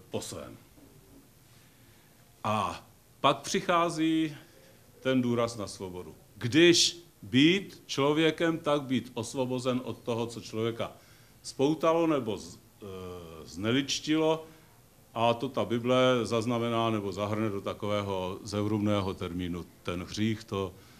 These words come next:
to pokažení, to, co být nemá. Takže, eh, neřekl bych, eh, když jsem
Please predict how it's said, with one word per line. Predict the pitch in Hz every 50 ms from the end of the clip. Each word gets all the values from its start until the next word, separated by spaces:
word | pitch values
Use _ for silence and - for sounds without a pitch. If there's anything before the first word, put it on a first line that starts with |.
| - - - -
to | - 117
pokažení, | - - - 120 113 - - 123 113 104 95 107 98 92 92 87 80
to, | - - - 123 117
co | 113 - - - - 120 117 113 110 113 113 110 117 - -
být | 90 82 92 95 90 92 -
nemá. | 82 87 85 76 73 71 69 - - - - - - - - - - - - - - - - - - - - - - -
Takže, | 117 120 120 160 185
eh, | 185 190 180 170 160 160 - - 135 131 131 131 127 127 120 104 85 - - - - - - -
neřekl | 107 117 123 - 175 175 175 185 170
bych, | 180 185 170 - - - - 143 135 127 123 120 104 - - - - - - - - - - - - - - -
eh, | 113 135 143
když | 131 135 131
jsem | - - 151 151 151 127